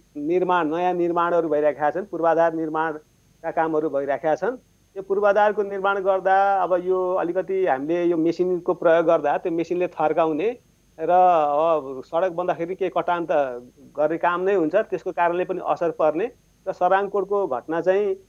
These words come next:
अब यो सडक यी आदि सञ्जालहरू निर्माण गर्ने क्रममा त्यसको असर हो भन्ने हामीलाई लागिराखेको छ। त्यसलाई अब व्यवस्थित बनाउने कुरामा, पूर्वाधारलाई वैज्ञानिक र व्यवस्थित बनाउने कुरामा हाम्रो हिजो ध्यान पुगेन छ।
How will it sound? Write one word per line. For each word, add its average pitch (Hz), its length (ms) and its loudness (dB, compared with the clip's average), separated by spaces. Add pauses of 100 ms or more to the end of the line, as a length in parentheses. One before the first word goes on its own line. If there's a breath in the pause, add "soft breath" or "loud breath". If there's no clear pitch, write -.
(140)
अब 165 100 0 (220)
यो 180 240 2
सडक 170 360 0 (280)
यी 175 220 -6
आदि 170 260 0
सञ्जालहरू 170 800 0
निर्माण 170 400 0
गर्ने 175 240 -2
क्रममा 190 320 -2
त्यसको 160 260 -8 (140)
असर 165 240 0
हो 160 160 0
भन्ने 151 240 -2
हामीलाई 135 400 -6
लागिराखेको 156 500 0
छ। 160 80 -2 (1700)
त्यसलाई 196 320 4
अब 185 80 4 (720)
व्यवस्थित 180 480 -2
बनाउने 185 320 -2
कुरामा, 151 360 -2 (380)
पूर्वाधारलाई 185 600 -6 (360)
वैज्ञानिक 196 440 2
र 233 80 0
व्यवस्थित 196 400 -4
बनाउने 185 240 -2
कुरामा - 1000 -8 (200)
हाम्रो 143 260 -2
हिजो 160 380 2
ध्यान 156 240 -2
पुगेन 180 320 2
छ। 247 160 2